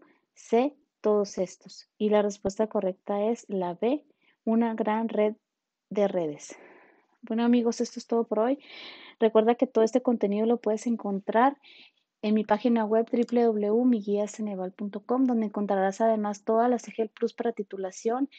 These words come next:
encontrarás además Lexani uno para ingresar a preparatoria, Lexani dos para ingresar a universidad, ya sea licenciatura o ingeniería, Lexani tres para ingresar a posgrado. Contamos además con el acuerdo do-, dos ochenta y seis para acreditar bachillerato.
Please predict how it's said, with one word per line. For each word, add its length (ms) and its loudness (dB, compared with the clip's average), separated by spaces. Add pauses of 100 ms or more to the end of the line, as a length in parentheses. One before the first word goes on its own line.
(240)
encontrarás 580 2
además 360 4
Lexani 440 0
uno 240 2
para 160 -6
ingresar 440 -6
a 60 -4
preparatoria, 800 0
Lexani 400 -6
dos 220 -10
para 160 -6
ingresar 360 -12
a 60 -2
universidad, 560 -4
ya 140 -2
sea 140 -2
licenciatura 640 -6
o 60 -6
ingeniería, 760 -10 (460)
Lexani 460 4
tres 260 0
para 140 0
ingresar 400 0
a 80 2
posgrado. 680 0
Contamos 480 0
además 380 0
con 140 0
el 80 4
acuerdo 500 2
do-, 160 0
dos 260 -4
ochenta 340 -8
y 60 -6
seis 240 -10
para 220 -2
acreditar 500 -6
bachillerato. 680 -8